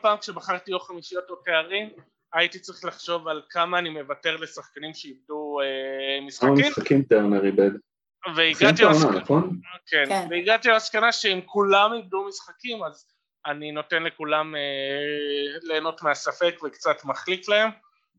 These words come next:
Speaker 1: אז חמישיית הגנה השנייה שלי זה קפלה, שקצת לא מוערך מה שהוא עושה באטלנטה.
Speaker 3: אמ, לגמרי.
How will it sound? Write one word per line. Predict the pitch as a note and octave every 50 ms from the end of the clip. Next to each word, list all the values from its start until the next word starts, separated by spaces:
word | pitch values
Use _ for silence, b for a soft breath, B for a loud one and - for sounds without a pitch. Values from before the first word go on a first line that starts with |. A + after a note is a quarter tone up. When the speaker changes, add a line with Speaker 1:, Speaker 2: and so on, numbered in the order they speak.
| - D3+
Speaker 1:
אז | C#3+ C3 -
חמישיית | - - D#3 D#3 - - E3+ E3 -
הגנה | F3 D3+ D#3 D#3 D#3
השנייה | D#3 - - - D3+ D3
שלי | - - D3 D3 D3+
זה | D3+ C#3 C#3 C#3 C#3 C#3 C#3 -
קפלה, | - D3 - - - F#3+ G3 G3 G#3 G#3+ A3 A#3 A#3 - _ _ _ _ _ _ _ _ _ _
שקצת | - - - D#3 C#3+ C#3 C3 - - - F3 D#3+ D#3+ -
לא | F3 E3
מוערך | D#3+ D#3 D3+ D3 C#3+ D3 D#3 D3 - D#3+
מה | D3 C#3+
שהוא | - - D3
עושה | C#3 - - D3
באטלנטה. | C3 C3+ C3 B2+ - D#3+ E3 F#3 F#3+ - A3 A3+ A3+ -
Speaker 3:
אמ, | F3 F3 D#3+ D#3+ - _ _ - D3+ C#3 -
לגמרי. | C#3+ D#3 D#3 E3 D#3 C#3 -